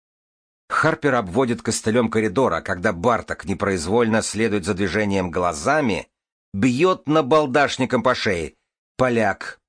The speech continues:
падает, визжит, а Харпер упирается рукой в стену и с силой опускает костыль ему на голову.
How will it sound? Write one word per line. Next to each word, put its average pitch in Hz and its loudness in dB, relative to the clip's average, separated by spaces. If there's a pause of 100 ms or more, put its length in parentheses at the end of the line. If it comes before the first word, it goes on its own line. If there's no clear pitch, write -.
падает, 120 0
визжит, 127 2 (240)
а 127 2
Харпер 120 0
упирается 117 0
рукой 117 2
в - -4
стену 139 2 (180)
и 139 4
с - 0
силой 147 2
опускает 120 -2
костыль 120 0
ему 113 4
на 104 2
голову. 71 -4